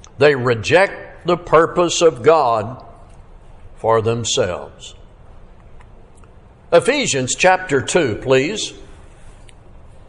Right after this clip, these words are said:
Ephesians chapter two.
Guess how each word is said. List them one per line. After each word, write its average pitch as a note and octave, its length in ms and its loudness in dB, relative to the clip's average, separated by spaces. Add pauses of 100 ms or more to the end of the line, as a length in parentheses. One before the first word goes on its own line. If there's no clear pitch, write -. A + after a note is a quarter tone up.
(460)
Ephesians F3+ 760 0
chapter D#3+ 600 0
two. A#2 520 -2